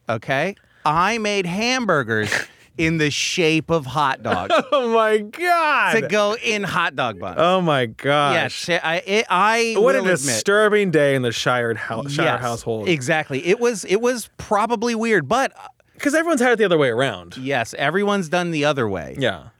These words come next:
Speaker 1: Uh,
Speaker 2: No one talks about this way.
Speaker 1: hot, h-, ham dogs?
Speaker 2: Oh, my gosh.
Speaker 1: Unsightly. But what I do have to say, what, what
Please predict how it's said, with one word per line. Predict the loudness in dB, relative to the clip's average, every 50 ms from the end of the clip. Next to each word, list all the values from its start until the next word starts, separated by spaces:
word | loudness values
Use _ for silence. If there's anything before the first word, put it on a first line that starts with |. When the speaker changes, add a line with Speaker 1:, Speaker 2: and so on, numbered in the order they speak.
| _ -8 -4
Speaker 1:
Uh, | -2 -2 0 -2 -2 -2
Speaker 2:
No | -2 0 2 2 2
one | 2 2 0
talks | 0 0 -2 -2 -2 -2
about | -4 -4 -4 -6
this | -10 -14 -12 -12
way. | -14 -14 -14 -14 -14 -10
Speaker 1:
hot, | -4 -2 0 0 0 -2 -4 -10 _ -10
h-, | -10 -10 -10 -12 -12
ham | -10 -8 -4 -4 -2 -2 0
dogs? | 0 2 2 0 0 -4 -8 -16 -18 _ _ _ _ _
Speaker 2:
Oh, | -8 -2 0 4 4 6 4 4 2 -2 -6
my | -6 -6 -6
gosh. | -8 -8 -4 0 2 2 2 2
Speaker 1:
Unsightly. | 2 0 -2 -2 0 0 0 0 -2 -4 -6 -8 -8 -10 _ -20 _ _
But | 0 0 0 2 2
what | 2 2
I | 2 0
do | -2 -2 0 0 2
have | 0 0
to | -2 -6
say, | -6 -4 -2 -2 -2 -2 -2
what, | -4 -4 -4 -4 -4 -4
what | -4 -2 -2 -2 -2